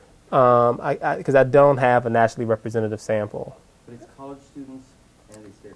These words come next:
Speaker 2: college G P As.
Speaker 1: Yes.
Speaker 2: You're not talking about college students about their G P A.
Speaker 1: No, no, it's college students and their college G P As. This is their current G P A, their self-reporting. Yeah.
Speaker 2: And how big is the sample?
Speaker 1: Um,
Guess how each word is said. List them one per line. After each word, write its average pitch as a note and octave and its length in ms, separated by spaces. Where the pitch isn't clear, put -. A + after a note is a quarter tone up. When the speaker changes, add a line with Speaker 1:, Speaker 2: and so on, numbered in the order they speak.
Speaker 2:
college A#2+ 220
G G2 80
P G2 80
As. F#2+ 60
Speaker 1:
Yes. A2 320
Speaker 2:
You're G#2 80
not - 220
talking G#2+ 180
about G2+ 220
college G#2+ 220
students G2+ 320
about F#2 240
their F#2 100
G F2+ 160
P F#2 60
A. - 280
Speaker 1:
No, A2+ 360
no, A2+ 180
it's A2 120
college A#2 240
students A2 180
and - 60
their A2 80
college G#2+ 180
G A2+ 60
P B2 100
As. C#3 80
This F#3+ 60
is E3 60
their D#3 100
current C#3+ 320
G C3 100
P B2 160
A, A#2+ 80
their A2+ 120
self-reporting. - 680
Yeah. A#2 180
Speaker 2:
And A#2 80
how A#2 80
big B2 140
is - 100
the - 100
sample? - 720
Speaker 1:
Um, G3+ 440